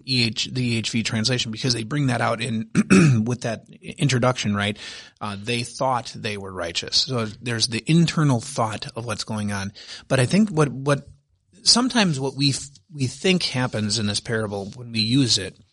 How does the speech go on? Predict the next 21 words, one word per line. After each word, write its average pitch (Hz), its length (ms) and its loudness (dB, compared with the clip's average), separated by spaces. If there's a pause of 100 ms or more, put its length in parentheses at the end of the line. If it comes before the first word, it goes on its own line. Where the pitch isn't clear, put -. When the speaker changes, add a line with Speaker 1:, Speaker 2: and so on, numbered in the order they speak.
(160)
Speaker 2:
and, 120 260 0
and 120 200 2
maybe 175 260 2
you 147 320 -2
are, 123 220 0
as 120 200 -4
you're 117 100 -4
listening, 117 340 2
you're 107 120 -4
like, 101 280 -6
"I've 117 180 -6
heard 123 280 -4
this 101 280 2
parable. 98 540 -6
I've 104 240 -6
heard 113 260 -10
many, 110 360 -2 (440)
many 117 220 -4
people - 280 -6
<laughs> - 0 -
preach - 360 -6